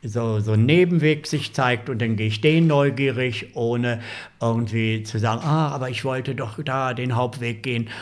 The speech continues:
und sich einfach neugierig, äh, durch das Leben bewegen. Also ich hoffe, dass sich das alle, äh, äh, Fragen, äh, oder alle den gleichen, äh,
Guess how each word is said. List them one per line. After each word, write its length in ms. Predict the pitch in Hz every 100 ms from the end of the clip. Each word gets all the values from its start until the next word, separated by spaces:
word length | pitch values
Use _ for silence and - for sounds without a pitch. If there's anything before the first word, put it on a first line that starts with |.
| - -
und 200 | 139 123
sich 240 | 127 110
einfach 340 | 147 120 117 107
neugierig, 920 | 120 131 139 139 123 123 117 127 107 - - -
äh, 220 | 127 120
durch 320 | 113 123 107
das 220 | - 110 110
Leben 300 | 107 104 101
bewegen. 380 | 101 98 95 98 - -
Also 140 | 143
ich 180 | 165 -
hoffe, 320 | 175 170 151
dass 260 | 147 143 123
sich 160 | 139
das 240 | 113 127 110
alle, 400 | - 120 120 110 110 - - -
äh, 800 | 123 117 113 113 120 131 113 110
äh, 40 |
Fragen, 760 | 107 - 110 113 120 127 127 117 - - -
äh, 320 | 120 113 113 135 - _ _ -
oder 480 | 127 117 113 113 -
alle 220 | 123 135
den 240 | 120 120
gleichen, 800 | 110 113 123 127 127 120 117 117
äh, 400 | 113 113 113 110